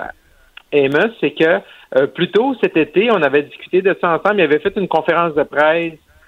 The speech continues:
avec les médias ici en Outaouais pour annon-, annoncer qu'il allait se représenter. Euh, il était accompagné de sa conjointe qui disait qu'elle le supportait, qu'il y avait de la misère à gérer, euh, qu'il devait apprendre à gérer les choses une étape à la fois, de prendre des choses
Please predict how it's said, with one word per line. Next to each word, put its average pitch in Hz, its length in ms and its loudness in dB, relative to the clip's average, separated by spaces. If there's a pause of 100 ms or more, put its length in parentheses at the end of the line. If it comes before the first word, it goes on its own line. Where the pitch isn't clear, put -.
(140)
avec 143 320 0
les 151 100 0
médias 143 380 2
ici 165 340 -2
en 160 120 0
Outaouais 143 460 2
pour 143 140 -2
annon-, 135 380 -2
annoncer 139 440 0
qu'il - 100 2
allait 156 180 0
se - 60 -2
représenter. 131 800 0 (420)
Euh, 135 140 4
il 131 80 0
était 139 160 0
accompagné 147 500 0
de 147 80 -10
sa 143 100 0
conjointe 135 600 -2
qui 131 120 -12
disait 127 180 0
qu'elle 135 140 0
le 131 100 2
supportait, 135 800 -2
qu'il 123 240 0 (280)
y 139 60 0
avait 139 160 0
de 139 80 0
la 143 80 2
misère 139 420 0
à 131 120 0
gérer, 135 840 0
euh, 117 460 2 (300)
qu'il 139 100 -4
devait 139 160 2
apprendre 143 720 0
à 131 80 2
gérer 131 400 -2
les 135 160 -2
choses 135 480 0
une 131 120 -2
étape 135 340 0
à 131 40 2
la 123 160 2
fois, 123 300 0
de 131 120 0
prendre 135 240 -2
des 131 320 -6
choses 139 300 0